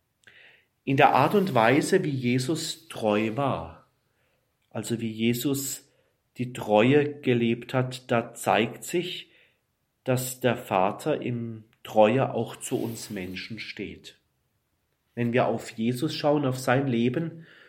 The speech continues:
und er ganz auf den Vater hinlebt, dann können wir sehen, so wie Jesus zu den Menschen treu war in jeder Lebenssituation, dann dürfen wir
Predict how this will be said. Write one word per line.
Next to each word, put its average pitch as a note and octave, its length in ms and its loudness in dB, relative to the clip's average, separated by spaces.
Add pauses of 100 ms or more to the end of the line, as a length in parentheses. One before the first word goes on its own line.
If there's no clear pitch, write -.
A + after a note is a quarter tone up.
(200)
und B2+ 160 -8
er B2 140 -2
ganz C#3 400 -2
auf C3+ 120 -2
den B2 200 -4
Vater A2 440 -2
hinlebt, B2+ 760 -2 (520)
dann B2+ 520 0
können B2+ 280 2
wir C3 140 6
sehen, B2+ 380 0
so C#3 220 0
wie C3+ 80 0
Jesus A#2+ 540 -4
zu C#3+ 120 -4
den C3 200 0
Menschen B2+ 540 -4
treu G#2 400 -2
war A#2 260 -4
in A2 200 -10
jeder A#2+ 280 -2
Lebenssituation, B2 1300 -4 (880)
dann A#2 220 -4 (260)
dürfen B2+ 320 2
wir A#2 400 4